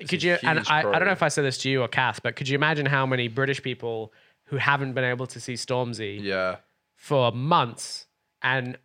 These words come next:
Speaker 2: and, you know, they hear, "Oh, he's performing in Australia. Oh, if I get tickets now and I stay with my auntie," you
Speaker 1: Yeah,
Speaker 2: know, like
Speaker 1: I do feel sorry for him because, um, and I think that's the reason why he's left social media, 'cause I think he's, like, f-,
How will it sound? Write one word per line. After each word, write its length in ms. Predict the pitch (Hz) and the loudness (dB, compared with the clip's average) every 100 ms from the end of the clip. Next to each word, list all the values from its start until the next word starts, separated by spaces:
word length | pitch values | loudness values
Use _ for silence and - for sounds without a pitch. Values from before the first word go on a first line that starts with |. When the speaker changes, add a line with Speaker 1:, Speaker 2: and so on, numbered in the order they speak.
| _ | _
Speaker 2:
and, 520 | - 131 131 131 - - | -2 -2 -2 -6 -12 -8
you 140 | 156 139 | -2 0
know, 200 | 123 123 | 2 2
they 200 | 127 127 | 0 0
hear, 120 | 135 | 0
"Oh, 120 | 147 | 2
he's 120 | 143 139 | 2 -2
performing 360 | 143 160 147 | -4 -2 0
in 40 | 127 | -2
Australia. 460 | 117 - 147 127 123 | -2 0 0 0 2
Oh, 120 | 170 | 2
if 160 | 151 147 | 4 2
I 80 | |
get 220 | 151 - - | 2 -2 -4
tickets 300 | 180 156 151 | -10 -8 0
now 440 | 180 151 127 127 _ _ _ | 2 2 0 -4 _ _ _
and 100 | 139 | -2
I 60 | 139 | -2
stay 220 | - 180 | 2 4
with 120 | 160 143 | 4 4
my 120 | 135 | 4
auntie," 520 | 175 196 147 127 131 | 4 2 0 -2 -2
you 160 | 135 139 | -4 0
Speaker 1:
Yeah, 200 | 123 110 | 2 4
Speaker 2:
know, 40 | 139 | 4
like 160 | 127 | 2
Speaker 1:
I 40 | 131 | 2
do 220 | 185 202 | 2 -2
feel 160 | 190 156 | -2 -2
sorry 280 | 139 127 123 | 2 2 2
for 220 | - 98 | -2 -2
him 180 | 98 95 | -2 -4
because, 400 | 98 107 101 104 | -4 -4 -4 0
um, 220 | 98 98 | 0 0
and 80 | 95 | -2
I 120 | 107 | -4
think 200 | 110 120 | -4 -8
that's 140 | 107 | -6
the 60 | 104 | -4
reason 220 | 98 98 | -4 -4
why 140 | 95 90 | -4 -4
he's 120 | 92 | -2
left 140 | 98 | -6
social 300 | - 92 - | -2 -4 -4
media, 180 | 95 95 | -4 -4
'cause 140 | 90 92 | -6 -10
I 20 | |
think 220 | 98 98 | -8 -8
he's, 340 | 104 98 - | -6 -6 -4
like, 200 | 85 85 | -4 -4
f-, 220 | - - | -6 -20